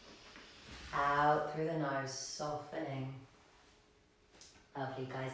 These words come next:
So just beginning to relax into this practice. Keep the eyes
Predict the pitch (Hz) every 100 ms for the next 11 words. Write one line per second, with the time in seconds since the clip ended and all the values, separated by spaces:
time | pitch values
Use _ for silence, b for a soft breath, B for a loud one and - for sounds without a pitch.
0 | - 160 - - - 254 202 170 160 151
1 | 143 - - 147 139 131 - B B B
2 | 147 147 131 - - - - - 139 135
3 | - 135 - - - - - - - -
4 | 151 139 135 135